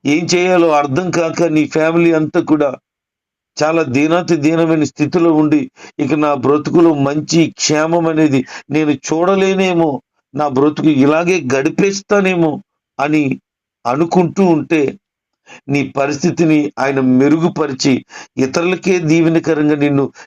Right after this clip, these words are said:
చేయలేడంటావా? ఇక అనేక సమస్యలు, అనేక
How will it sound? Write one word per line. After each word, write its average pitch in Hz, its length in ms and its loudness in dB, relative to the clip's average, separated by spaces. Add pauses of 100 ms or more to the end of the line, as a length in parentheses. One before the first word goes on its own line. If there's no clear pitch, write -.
(140)
చేయలేడంటావా? 120 880 0 (2250)
ఇక 170 120 -2 (200)
అనేక 180 340 -2 (140)
సమస్యలు, 175 560 0 (920)
అనేక 156 340 0